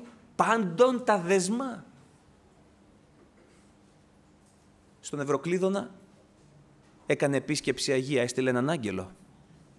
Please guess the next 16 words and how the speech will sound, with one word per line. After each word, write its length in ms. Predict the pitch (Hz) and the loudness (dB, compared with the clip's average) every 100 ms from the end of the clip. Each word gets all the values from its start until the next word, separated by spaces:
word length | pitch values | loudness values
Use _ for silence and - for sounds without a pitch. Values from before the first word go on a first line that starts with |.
| - - - - | -20 -20 -20 -6
Και 120 | - | -4
το 180 | - 127 | 0 0
βράδυ 520 | 113 127 135 107 120 | 2 4 6 4 -2
εκείνο, 580 | 117 - 131 139 180 - - - - - - | -4 -4 -4 -4 -6 -12 -18 -20 -20 -20 0
πάσα 380 | - 165 - 175 | 6 6 6 6
ελπίς 440 | 156 143 143 190 | 6 4 2 2
σωτηρίας 560 | 190 175 160 147 208 208 | 4 2 2 2 4 2
αφηρέθη 420 | 175 143 170 190 | 0 2 2 2
αφημών. 460 | 190 208 247 190 110 - - - - - - - - - - - - - - - - | 0 0 -2 -4 -8 -16 -20 -20 -20 -20 -20 -20 -20 -20 -20 -20 -20 -20 -20 -20 -12
Στέλνει 300 | - 147 147 | -2 -2 -2
έναν 200 | 139 139 | -2 -2
άγγελο. 400 | 131 117 104 107 - _ - - | -4 -6 -10 -16 -20 _ -20 -6
Και 120 | 135 | -6
τι 80 | 143 | -4
του 100 | 127 | -2
λέει; 320 | 120 107 | -2 -2